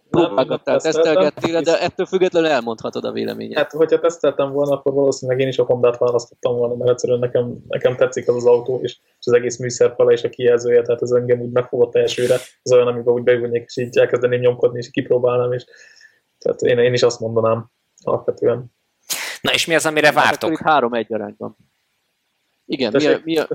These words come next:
Speaker 1: mi a jövő
Speaker 3: Igen,
Speaker 1: évi? Szeretnél
Speaker 3: igen,
Speaker 1: rátérni?
Speaker 3: igen.
Speaker 2: Ja, igen. Hát, akkor kezdem én, ha nem baj. Ö, igazából nehéz kérdés, hogy melyiket várom a legjobban, mert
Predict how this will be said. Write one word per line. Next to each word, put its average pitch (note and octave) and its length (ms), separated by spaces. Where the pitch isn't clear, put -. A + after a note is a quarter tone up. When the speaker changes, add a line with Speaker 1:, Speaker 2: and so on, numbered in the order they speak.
Speaker 1:
mi E3 120
a D#3+ 40
jövő B2+ 260
Speaker 3:
Igen, A2 240
Speaker 1:
évi? - 140
Szeretnél A#2 360
Speaker 3:
igen, G2 140
Speaker 1:
rátérni? A#2 340
Speaker 3:
igen. F#2+ 200
Speaker 2:
Ja, B2 240
igen. A#2+ 260
Hát, - 260
akkor C#3 240
kezdem C3+ 300
én, D3 360
ha C3 60
nem C3 180
baj. D3+ 260
Ö, B2+ 300
igazából C#3+ 400
nehéz D#3 300
kérdés, B2 320
hogy A#2+ 100
melyiket A#2+ 280
várom A#2+ 260
a B2 40
legjobban, B2 460
mert B2 240